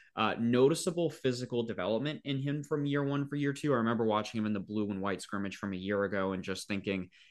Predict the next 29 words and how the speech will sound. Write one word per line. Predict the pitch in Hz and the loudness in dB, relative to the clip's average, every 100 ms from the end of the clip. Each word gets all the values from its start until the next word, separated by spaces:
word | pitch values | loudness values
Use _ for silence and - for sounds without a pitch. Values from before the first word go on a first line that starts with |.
| _ - | _ -4
"I | |
see | 98 135 | -2 4
a | 131 | 6
little | 131 120 | 6 4
bit | 117 | 2
of | |
talent | 113 120 110 107 | 2 2 2 2
there, | 107 104 | 2 2
but | 98 90 - | 0 -4 -4
the | |
body | 92 98 98 95 | -4 -2 0 -2
is | 95 | -2
just | 95 92 | -6 -4
not | 92 90 82 | -2 -2 -2
ready | 90 95 90 _ _ | -2 -2 -6 _ _
to | - 107 | -6 -4
be | 95 87 80 | -2 -2 -2
in, | 90 87 | -4 -4
in | 95 | -4
the | 95 | -6
Big | 87 95 117 | -4 -4 0
East," | 175 - - | 0 -2 -6
which | 98 - | -6 -6
it | 90 | -10
made | 90 78 | -8 -8
a | 85 - - | -10 -16 -10
ton | 107 | -6
of | 95 | -6
sense | - 95 95 - | -6 -8 -8 -10